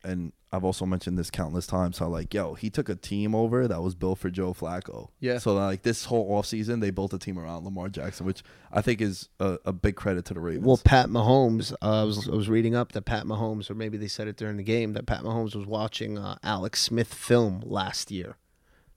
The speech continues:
Speaker 2: Like, he was working on a team for Alex Smith. He wasn't working on a team for Al-, uh, Pat Mahomes.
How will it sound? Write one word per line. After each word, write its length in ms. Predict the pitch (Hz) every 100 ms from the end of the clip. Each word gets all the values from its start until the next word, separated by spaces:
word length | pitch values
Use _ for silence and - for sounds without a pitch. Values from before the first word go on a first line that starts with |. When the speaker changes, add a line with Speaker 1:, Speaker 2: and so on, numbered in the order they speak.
| -
Speaker 2:
Like, 160 | 107
he 140 | - 117
was 240 | 107 -
working 400 | - 113 113 113
on 80 | 107
a 60 | 107
team 240 | 123 123
for 160 | 104 107
Alex 300 | 107 101 -
Smith. 240 | 123 117
He 80 | -
wasn't 340 | 104 101 104
working 280 | 101 95 -
on 80 | 101
a 60 | 95
team 240 | - 104
for 180 | - 98
Al-, 280 | - 92 90
uh, 220 | - 95 98
Pat 240 | - 98
Mahomes. 460 | 95 113 98 -